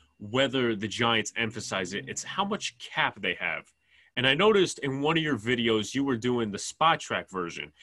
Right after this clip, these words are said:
And I looked at that. And Over the Cap has another prediction. They say that the Giants are gonna start out with seven million. Nobody knows the cap numbers,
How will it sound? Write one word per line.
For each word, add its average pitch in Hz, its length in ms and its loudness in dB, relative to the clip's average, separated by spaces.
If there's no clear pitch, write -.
And 190 100 4
I 247 60 6
looked 254 320 0
at 120 120 0
that. 80 260 0
And 120 320 4
Over 156 220 2
the 131 80 0
Cap 175 320 2
has 135 200 -2
another 135 380 2
prediction. 95 500 -6
They 113 120 0
say 143 280 -2
that 117 160 -2
the 120 80 -2
Giants 123 400 0
are - 20 -8
gonna 123 100 -4
start 131 280 0
out 123 80 2
with 120 140 -6
seven 131 440 -2
million. 85 320 -4
Nobody 185 260 2
knows 156 240 2
the 120 80 -6
cap 135 360 0
numbers, 90 500 -4